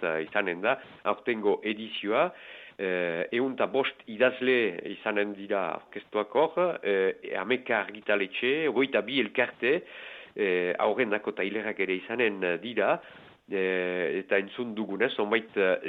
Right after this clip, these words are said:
liburu hemen iparraldean hasteko argitaratzen direnak, eh,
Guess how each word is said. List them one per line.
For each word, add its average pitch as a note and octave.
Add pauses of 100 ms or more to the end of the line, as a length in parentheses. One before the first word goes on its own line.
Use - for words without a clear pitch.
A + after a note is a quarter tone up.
(120)
liburu A#2+
hemen A2
iparraldean G#2+
hasteko G2+
argitaratzen G#2
direnak, G2
eh, F#2+